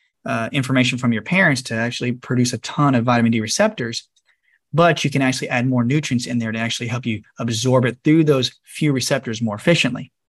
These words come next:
So you have, uh, recessive genes from your parents. If you got double recessive, double recessive vitamin D receptor genes, 'cause there's many vitamin D receptors, but let's say you had ten to twelve vitamin D receptors and six of them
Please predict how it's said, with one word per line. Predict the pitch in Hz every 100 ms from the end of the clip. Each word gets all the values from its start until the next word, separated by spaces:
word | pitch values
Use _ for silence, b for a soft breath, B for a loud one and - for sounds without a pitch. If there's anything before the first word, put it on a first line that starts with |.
| _ _ _ -
So | 175 156 147
you | 156 147
have, | 127 175 190 196 -
uh, | 143
recessive | 131 123 156 143
genes | 127 139
from | 131 127
your | 113
parents. | 156 120 -
If | 185
you |
got | 214 190
double | 156 156 151
recessive, | 127 123 - 196 185 104 120 120
double | 135 147 185 185
recessive | 165 147 160 147 - 127 113
vitamin | 120 127 127
D | 127
receptor | 123 120 135 123
genes, | 113 107 98
'cause | 117
there's | 117 113
many | 123 151
vitamin | 151 143 139 131
D | 123
receptors, | 123 - 117 - 104 - _ _ _
but | -
let's | 175 208
say | 196
you | 170
had | 160 156 135 135 _ _ _ _ _
ten | - 160 151
to | 135
twelve | - 143 135 127
vitamin | 127 123 123
D |
receptors | 123 - 127 127 120
and | 117
six | - 160 -
of | 127
them | 123 113